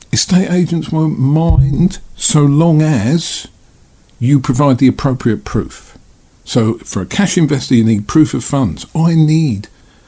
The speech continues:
something from you, Mister Investor, Missus Investor, that shows you've got sufficient funds available in your bank, in your investment fund, in your savings account, whatever it is you're gonna send me.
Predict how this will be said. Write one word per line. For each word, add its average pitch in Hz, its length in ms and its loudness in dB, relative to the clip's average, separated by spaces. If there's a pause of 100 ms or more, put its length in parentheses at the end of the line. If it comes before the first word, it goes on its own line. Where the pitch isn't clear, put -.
(140)
something 160 720 0
from 151 380 0
you, 104 260 2
Mister 113 360 -2
Investor, 95 440 -6
Missus 101 340 -4
Investor, 92 580 -8 (600)
that - 140 -4
shows 160 460 2
you've 113 100 2
got 113 180 -2
sufficient 160 540 -2
funds 131 300 -2
available 120 580 0 (1040)
in 175 220 6
your 139 360 4
bank, - 680 -4
in 160 260 4
your 127 400 2
investment 120 680 -2
fund, 120 180 0
in 147 160 4
your 127 200 2
savings 120 500 0
account, 107 280 -2
whatever 170 360 2
it 151 60 2
is 139 100 2
you're 127 100 4
gonna 113 160 4
send 113 340 2
me. 92 300 -10